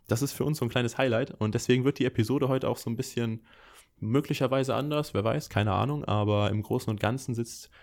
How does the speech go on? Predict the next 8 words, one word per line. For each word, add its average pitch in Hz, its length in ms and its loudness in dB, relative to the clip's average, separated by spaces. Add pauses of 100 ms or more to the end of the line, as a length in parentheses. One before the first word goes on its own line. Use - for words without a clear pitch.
vor - 320 2
mir 135 400 2
ein 113 540 2 (180)
Gründer, 180 540 6
ein 113 120 0
Ingenieur, 117 680 0 (440)
ein 123 140 2
Autor 214 560 8